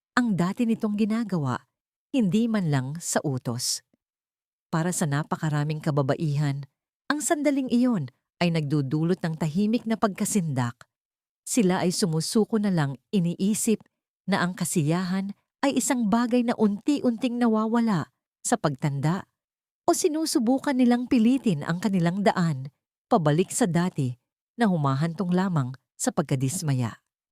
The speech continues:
Ngunit hindi kailangang maging ganoon. Malayo sa ganoon, ang pinakamakapangyarihang pagbabago ay nangyayari kapag huminto ka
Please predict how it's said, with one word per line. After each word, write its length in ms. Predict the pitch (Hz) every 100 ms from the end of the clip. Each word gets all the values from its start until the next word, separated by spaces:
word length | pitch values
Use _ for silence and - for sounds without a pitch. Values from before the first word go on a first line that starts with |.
| -
Ngunit 320 | 294 330 349 302
hindi 240 | 233 220
kailangang 560 | 233 233 190 151 165 170
maging 320 | 165 156 160 147
ganoon. 400 | 147 127 123 123 - _ _ -
Malayo 480 | 165 156 143 156 160
sa 160 | 180
ganoon, 560 | 147 139 - 127 123 123 _ _ _ -
ang 160 | 165 165
pinakamakapangyarihang 1200 | 196 165 - 156 151 156 160 160 156 196 220 214
pagbabago 800 | 208 170 139 131 160 175 165 180 - _ _ -
ay 80 | 277
nangyayari 800 | 285 277 285 262 254 190 143 135 _ _ _
kapag 320 | - 156 190
huminto 560 | 156 180 175 160 - 247
ka 320 | - 202 127